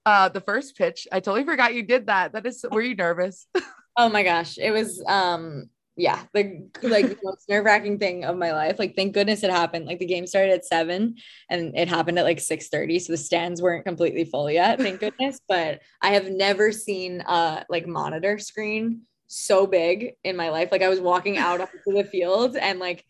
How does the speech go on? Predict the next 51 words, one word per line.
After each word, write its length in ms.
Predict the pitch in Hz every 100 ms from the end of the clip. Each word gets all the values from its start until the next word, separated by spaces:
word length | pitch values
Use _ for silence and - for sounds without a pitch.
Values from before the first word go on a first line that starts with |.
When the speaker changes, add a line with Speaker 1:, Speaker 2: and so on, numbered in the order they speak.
| _ _
Speaker 2:
the 80 | 208
screen 440 | 208 - 196 202 208
that, 140 | 175
like, 160 | 180 -
everybody 400 | 175 180 175 180
in 80 |
the 60 | 170
stands 340 | - 156 165
can 140 | - 170
see, 180 | 180 175
I 160 | 170
saw 300 | 175 - 170
myself 380 | 165 190 202 202
on 120 | 220
and 80 | 208
I 20 | 170
was 80 |
like, 120 | 160 -
"Oh 340 | - 196 208 226
my 220 | 185 185
Speaker 1:
<laughs> 120 | 339
Speaker 2:
God, 420 | 208 - - 208 - - _
like, 140 | 233 214 - -
please 320 | 269 285 269
just 260 | 294 294 233
make 200 | 220 214 214
the 60 |
ball 480 | 196 196 190 202 196 -
get 200 | 180 147
to 100 | 185
the 60 | 170
plate, 360 | 175 143 -
please." 340 | - 196 - -
<laughs> 20 |
Like, 160 | 285
Speaker 1:
Did 20 | -
you, 160 | 269
Speaker 2:
just 120 | -
Speaker 1:
did 140 | 254 233
you 80 | 240
Speaker 2:
don't 140 | -
Speaker 1:
throw, 160 | - 254
you 160 | 269 392
threw 220 | - -
with 140 | 269
your 100 | 214
hand, 340 | 214 226 196 170
right? 180 | 185
Not 220 | 196 190 185
your 140 | 180
stick. 380 | - 175 -